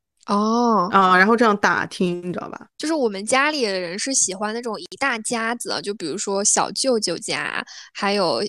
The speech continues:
Speaker 1: 姨姨家，什么几家那种，
Speaker 2: 哇。
Speaker 1: 三四家一起出去玩儿。所以这种时候呢，就会，嗯，要么就是报一个那种旅行团，要么就是把时间排得很紧很紧。我记得有一年我们好像是去九寨沟，就每天早上六七点钟就要起床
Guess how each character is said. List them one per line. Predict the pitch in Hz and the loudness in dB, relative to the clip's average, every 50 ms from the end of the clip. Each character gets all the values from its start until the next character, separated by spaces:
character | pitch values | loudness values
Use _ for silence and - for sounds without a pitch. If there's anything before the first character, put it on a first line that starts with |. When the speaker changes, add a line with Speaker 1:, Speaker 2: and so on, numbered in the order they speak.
| - | -6
Speaker 1:
姨 | - 202 190 180 208 247 277 | -8 -8 -8 -6 -4 -4 -4
姨 | 247 | -4
家， | 208 - 214 185 175 165 156 131 110 - - - - | -2 -2 -2 0 2 2 2 2 0 -2 -6 -12 -12
什 | - - - | -8 -8 -6
么 | 165 160 175 | -4 -4 -4
几 | 202 - - - 196 - | -4 -2 -4 -4 -4 -4
家 | - - 226 214 226 240 254 | 0 2 4 4 4 4 4
那 | 269 | 4
种， | 247 - 160 | 4 4 4
Speaker 2:
哇。 | 160 156 | 4 4
Speaker 1:
三 | - 240 247 | 4 4 4
四 | 254 247 254 214 | 4 2 0 0
家 | 247 226 220 240 | 2 2 2 2
一 | 262 269 | 0 -2
起 | - - - | -4 -6 -6
出 | - - 214 | -8 -8 -8
去 | 208 226 | -6 -6
玩 | 208 190 - - | -6 -6 -6 -4
儿。 | - 78 - - - - - - | -6 -6 -8 -8 -14 -20 -12 -8
所 | - - 269 | -2 0 2
以 | 277 | 2
这 | 277 - 339 | 2 0 0
种 | 320 294 220 196 | 0 0 -2 -2
时 | 202 - - 196 | -2 -4 -4 -4
候 | 208 233 233 226 | -4 -4 -2 -2
呢， | 214 202 208 | -2 -4 -2
就 | 220 240 233 | -2 -2 -2
会， | 233 - 240 226 208 190 - _ _ _ _ _ _ _ - | 0 2 2 4 2 2 0 _ _ _ _ _ _ _ -8
嗯， | 202 202 202 | -6 -2 0
要 | 233 269 285 | 2 2 2
么 | 269 233 | 2 -2
就 | 196 | -4
是 | 226 - - | -6 -2 2
报 | - 254 233 208 | 4 6 6 4
一 | 202 | 4
个 | 214 | 0
那 | 214 220 | -4 -4
种 | 208 190 196 208 | -6 -6 -8 -8
旅 | 208 - | -6 -6
行 | - - - - - | -6 -6 -6 -10 -16
团， | - - - - - - - - - - - _ | -18 -14 -12 -10 -10 -12 -14 -16 -18 -20 -4 _
要 | - 233 | 0 0
么 | 220 196 | 0 0
就 | 214 226 | 0 0
是 | 214 233 | 0 0
把 | 214 - - | 0 0 0
时 | - - - | 0 0 0
间 | 202 214 220 247 | 0 -2 -2 -2
排 | - - - | -4 -4 -4
得 | 220 | -4
很 | 214 208 220 175 - 202 | -4 -4 -6 -8 -6 -4
紧 | 285 254 190 | -4 -4 -4
很 | 190 214 - - | -6 -8 -10 -8
紧。 | - - 104 - | -8 -8 -8 -6
我 | - 165 | -6 -4
记 | - - 269 | -2 2 4
得 | 254 | 6
有 | 254 240 185 | 6 6 4
一 | 175 220 | 2 0
年 | 240 233 226 | -2 -2 -2
我 | 226 | -2
们 | 202 185 214 | -2 -4 -6
好 | 233 - | -6 -6
像 | 170 190 | -6 -6
是 | 214 - 277 | -6 -6 -4
去 | - - 269 | -4 -6 -4
九 | - - 180 - | -2 -4 -2 0
寨 | - 262 247 214 202 | 2 2 2 2 2
沟， | - 214 208 208 214 254 - - - - - | 2 4 4 4 4 2 0 -6 -14 -12 -4
就 | - 339 339 | -2 0 2
每 | 330 311 233 | 4 4 4
天 | 196 233 247 285 | 4 4 4 2
早 | 294 - 294 233 - | 4 4 4 4 4
上 | - 233 233 | 2 -2 -2
六 | 262 311 302 | 0 0 0
七 | 277 - - | 0 0 -2
点 | 294 262 196 | 0 -2 -4
钟 | 185 196 202 | -4 -6 -8
就 | - 214 | -6 -4
要 | 208 202 | -4 -4
起 | 208 - - - | -2 -2 -2 -2
床 | - - - 190 | -4 -8 -10 -12